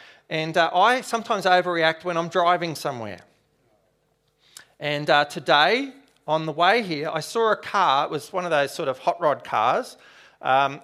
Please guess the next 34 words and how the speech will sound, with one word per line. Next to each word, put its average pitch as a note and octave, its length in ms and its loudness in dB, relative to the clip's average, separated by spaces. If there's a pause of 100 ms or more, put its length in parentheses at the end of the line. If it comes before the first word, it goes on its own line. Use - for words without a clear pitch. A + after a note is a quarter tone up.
and E3 160 -4
it F#3+ 140 0
had, E3+ 380 0 (340)
it E3 100 -4
had F3+ 140 4
a F#3 80 2
name. F#3 460 2 (1000)
And D3 160 -8
the D3+ 40 -6
name F3+ 300 2
of G3+ 80 0
the G3+ 60 4
car D#3+ 360 4
was D3+ 340 -4 (120)
Short - 600 0
Fuse. G3 800 -6 (720)
And F#3+ 80 0
I G#3 80 4
thought, A3 340 0 (280)
"That, C4 180 2
that's," G#3 240 0
the, - 260 -14
you G#3+ 80 0
know, G#3+ 60 0
and, G3+ 180 2
and, F3 260 -4 (100)
you F3+ 100 -4
know, D#3+ 120 0
so F#3 220 0 (200)
imagine G3 520 0
driving F3 600 2
behind D#3 640 0
Short F3 320 -2
Fuse. D#3+ 640 -6